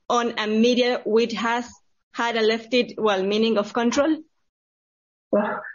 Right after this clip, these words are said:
Speaker 2: I'm terrified. <laughs> I'm terrified, uh, uh, because they, um, it, it says a lot of negative things on our society. I mean, that one man alone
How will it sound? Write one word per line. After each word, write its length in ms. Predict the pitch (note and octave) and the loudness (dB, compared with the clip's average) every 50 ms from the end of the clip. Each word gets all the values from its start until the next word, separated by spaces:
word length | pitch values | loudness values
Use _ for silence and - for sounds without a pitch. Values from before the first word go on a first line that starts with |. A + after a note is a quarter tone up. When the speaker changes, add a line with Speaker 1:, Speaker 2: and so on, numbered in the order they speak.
| _ _ | _ _
Speaker 2:
I'm 280 | D#3+ F#3+ G3+ G#3+ G3+ | -2 2 2 2 4
terrified. 760 | - C#4 C#4+ D#4 E4 E4 D#4+ D#4+ - E3 C#3+ C#3 C3+ B2 B2+ C3 | 4 2 4 4 4 2 2 2 0 0 2 2 2 2 2 0
<laughs> 1500 | A#2 - C#3+ - - G#3+ G3 D#3 C4+ B3 G#3+ - - - G#3+ - - - - G#3+ - - D3 - C4 B3+ B2+ B2 - B2 B2+ | 0 -2 -2 0 -2 -2 0 0 0 0 0 0 0 -2 -2 -2 -2 -2 -2 -2 -2 -2 -6 -2 -2 0 0 0 0 0 0
I'm 220 | D3+ E3 E3 E3 | 0 0 0 0
terrified, 680 | - C4 C#4+ E4+ D#4 - - - D3 C3 B2 A#2+ A#2 A#2+ - - G3+ G#3+ - - - - | 2 2 4 4 2 2 0 0 0 0 0 0 -2 -2 -4 0 0 0 0 2 0 -2
uh, 280 | C#3+ C#3+ C#3+ C#3 - - F3 F3+ F#3+ G3 - - - C#3 | 0 0 0 0 -2 -2 -2 -2 -2 -4 -2 0 0 2
uh, 120 | C#3 C#3 C3+ D3+ C#3+ | 2 2 0 0 0
because 380 | C#3 E3+ D#3+ D#3 F#3+ F#3 F3+ D#3 | 0 0 2 2 2 2 2 2
they, 280 | D#3+ F3 F3+ F3 F3 F3 | 4 4 4 4 4 4
um, 420 | E3 E3 E3 E3 E3 E3 D#3+ - _ _ _ | 4 2 2 2 0 0 -2 -6 _ _ _
it, 180 | - F3 F3 E3+ E3+ F3 | 0 0 2 2 2 0
it 60 | E3+ | 0
says 280 | - - A3 G3+ E3+ E3+ | 2 2 0 2 2 2
a 60 | D#3+ | 4
lot 260 | D#3+ D#3+ G3+ A3 G#3+ | 4 4 4 4 2
of 160 | G#3+ E3+ D3+ E3 | 2 0 2 2
negative 640 | E3 F#3+ G#3+ G#3 G#3 F3+ D#3 - D#3+ D3 D3+ - | 4 4 4 4 2 0 2 2 2 2 0 0
things 300 | - E3+ E3 E3 D#3 D3 D3+ | 0 2 2 4 2 2 2
on 160 | D3+ D3 D3 | 2 2 4
our 260 | D3 D3 D3 D3+ D3 D3+ | 2 2 2 2 0 0
society. 640 | D#3+ D3+ D3+ - G3 B3+ D#4 D4+ D#4 G#3+ D#3 C3 | 0 0 2 2 2 2 2 0 2 0 0 2
I 20 | A#2 | 2
mean, 240 | A2+ C3 C3+ C3 B2+ | 2 2 2 2 2
that 200 | C3+ C3+ - - - | 2 2 0 -2 -6
one 500 | - - C#3 D#3 F3+ F#3 G3+ G3+ F#3+ F#3 | -6 0 0 2 2 4 2 2 2 2
man 280 | F#3+ F#3+ F#3+ F#3+ F3+ D#3+ | 2 2 2 2 2 2
alone 760 | C#3 D3 C#3+ D#3 G3 B3+ C#4+ A#3+ E3+ D#3+ E3 F#3 A3 A#3+ A#3 | 4 4 4 4 4 4 4 4 4 4 2 2 0 -2 -4